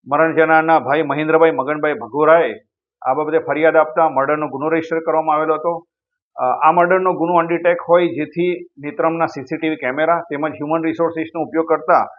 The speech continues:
આણંદ ટાઉનના તૌસીફ, અ, પોલીસ કોન્સ્ટેબલ તૌસીફ તથા તીર્થરાજસિંહ નામના બંને પોલીસ કોન્સ્ટેબલને મળેલ હ્યુમન રિસોર્સિસનો ઉપયોગ કરી આ ગુનામાં સંડોવાયેલ જફર, અ, નામના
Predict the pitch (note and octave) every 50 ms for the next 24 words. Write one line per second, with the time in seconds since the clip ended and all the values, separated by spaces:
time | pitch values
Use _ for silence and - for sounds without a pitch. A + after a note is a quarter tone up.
0 | _ _ _ _ - - C3 C#3+ D#3 E3 E3 E3 E3 E3 D#3+ D#3+ E3 E3 E3 E3
1 | E3+ E3+ E3 D#3+ D3+ - - C#3+ C#3+ - - - F3+ F3 F3 F3 D3 - _ _
2 | C3 B2+ B2 A#2+ A#2+ A#2+ B2 C3 C#3+ D#3+ D#3 D#3+ D#3 D#3+ D#3 D#3 D#3+ E3 D#3+ D#3+
3 | D#3 E3 D#3 C#3+ C3 - - - F3 E3+ - - D3 C#3 D#3 D#3 D#3+ D3+ D3 -
4 | - _ _ _ _ - D#3 D3 - - E3 E3+ E3 E3 - - F3+ F3 F3 D#3
5 | B2+ - - - _ - C#3+ C#3+ D3 D#3 D#3+ D#3 C3 B2+ C#3 D3 D#3 D#3+ D#3 -
6 | D#3+ - _ _ - D3 D3 D3+ D3+ - D3 D3 C#3+ - E3 D#3 D#3 D#3 D#3+ D3+
7 | C#3+ C3+ C#3+ D3+ D3+ C#3 B2+ C#3 C#3+ D3+ D#3 C#3+ C#3+ C3 C3 D#3 D3 C#3+ D3 D3+
8 | D3 - D#3+ D3 B2+ - C#3+ D#3 D3+ D3+ F#3 F3+ F3 C#3 A2+ - - _ _ _
9 | _ _ _ - C#3+ D3 E3 D#3 E3+ E3+ F3 F3 F3 F3 E3+ E3+ E3+ E3 E3 -
10 | - - D3+ D3 D#3 E3+ F3 E3+ E3+ F3 E3+ C#3 - - - - - _ _ _
11 | _ - A2+ A2 D#3 D#3 - - E3+ F3 F3+ F3+ - - - - _ _ _ _
12 | _ _ _ _ _ - - C#3 C#3 C#3 C3+ C3+ C3+ C3 C#3 C#3+ D3+ D#3+ E3+ E3+
13 | F3 F3 E3+ E3 E3+ -